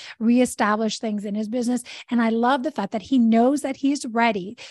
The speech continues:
to move forward. But in order to do that and to really show up, to be a man that can really lead in this new season, he's gotta work on himself, his relationship with himself.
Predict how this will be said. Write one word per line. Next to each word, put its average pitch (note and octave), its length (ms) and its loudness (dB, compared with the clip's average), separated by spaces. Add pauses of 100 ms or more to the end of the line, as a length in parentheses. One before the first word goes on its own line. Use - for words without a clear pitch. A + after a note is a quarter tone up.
(120)
to C4 120 0
move A3 220 2
forward. C#4 360 2
But G#3 120 0
in G#3 100 -2
order G#3+ 220 -4
to G#3 120 -6
do D#4+ 320 4
that G#3+ 360 -2 (220)
and A#3+ 140 0
to C4 120 -4
really G#3+ 360 -2
show G#3+ 500 -2
up, B3 360 0 (200)
to A#3 80 -10
be A3 140 -2
a G#3+ 40 -4
man A#3 360 -2
that A3 120 -4
can A3+ 160 -2
really A#3 300 0
lead C#4 480 2
in G#3 160 -2
this G#3 200 -4
new G#3+ 120 -2
season, G#3+ 320 -6
he's G#3 260 -6
gotta A3 480 -4
work F#3+ 460 -2
on F#3+ 140 -2
himself, G3+ 520 -4
his A3+ 220 0
relationship A3+ 800 4
with G#3 100 -12
himself. G3+ 220 -4